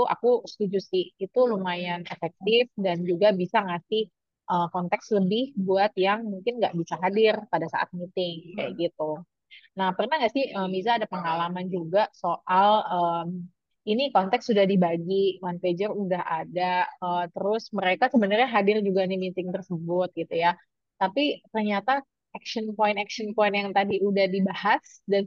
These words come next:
Speaker 1: sudah ada P I C yang di-tag dan deadline-nya sudah hampir, atau mungkin deadline-nya udah, udah,
Speaker 2: Lewat.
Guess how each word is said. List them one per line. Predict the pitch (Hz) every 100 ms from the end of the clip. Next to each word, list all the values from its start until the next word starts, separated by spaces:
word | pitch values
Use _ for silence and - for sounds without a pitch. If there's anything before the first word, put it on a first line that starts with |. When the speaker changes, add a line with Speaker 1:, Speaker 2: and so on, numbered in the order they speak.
| 220
Speaker 1:
sudah | 196 175
ada | 190 190 190
P | 180
I | 185
C | 190 _ 226 285
yang | 262 220
di-tag | 190 185 202 226 _ _ 392 403 359 -
dan | 220 214
deadline-nya | 208 208 202 196 196 240 _
sudah | 226 196 196 - -
hampir, | 190 196 196 202 196 190 190 190
atau | 180 214
mungkin | 220 226 339
deadline-nya | 214 196 190 202 302
udah, | 240 202 185 175 175 170 175 185
udah, | 175 170 165
Speaker 2:
Lewat. | 165 185 170